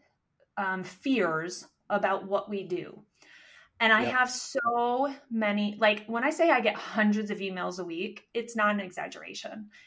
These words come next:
Speaker 1: And I respond
Speaker 2: Wow.
Speaker 1: to every single email. So that's a
Speaker 2: Good
Speaker 1: huge
Speaker 2: people.
Speaker 1: part of doing that job, I feel like, is response. I try to respond to every comment on my channel, which is hundreds. And so I get a
Speaker 2: Jeez.
Speaker 1: really big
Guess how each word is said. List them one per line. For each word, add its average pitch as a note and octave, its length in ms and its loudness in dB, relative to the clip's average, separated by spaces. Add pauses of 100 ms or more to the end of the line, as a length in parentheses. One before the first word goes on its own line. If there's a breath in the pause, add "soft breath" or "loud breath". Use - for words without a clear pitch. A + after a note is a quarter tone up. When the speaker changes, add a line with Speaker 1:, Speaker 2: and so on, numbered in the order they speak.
(160 loud breath)
Speaker 1:
And G#3 80 0
I G#3+ 80 2
respond G#3+ 400 0
Speaker 2:
Wow. - 20 0
Speaker 1:
to G#3 160 -2
every G#3+ 220 0
single G#3+ 360 0
email. F#3 440 -8 (400 soft breath)
So B3+ 160 -4
that's E4 220 6
a D4+ 120 2
Speaker 2:
Good C4+ 160 -4
Speaker 1:
huge C#4 100 -4
Speaker 2:
people. G3+ 220 -10
Speaker 1:
part C4 320 0
of G3+ 120 4 (100)
doing G#3 320 0
that F3+ 240 -2
job, G3 520 0
I F#3 100 -4
feel F3+ 220 -4
like, F3 320 -2
is F3+ 360 -2 (240 loud breath)
response. G3+ 600 -2
I G#3+ 80 0
try A3+ 240 0
to A3 160 -10
respond G#3+ 400 0
to G#3+ 180 -4
every G3 280 -2
comment A3+ 680 -4
on F#3+ 160 -8
my F3 120 -12
channel, E3+ 500 -8
which G3+ 220 -4
is F3+ 180 -2
hundreds. - 800 -4 (720 soft breath)
And A#3 180 2
so B3 120 4
I A#3 120 8
get C#4 160 4
a E4 100 4
Speaker 2:
Jeez. A#3+ 60 -2
Speaker 1:
really A3 420 2
big G#3 220 2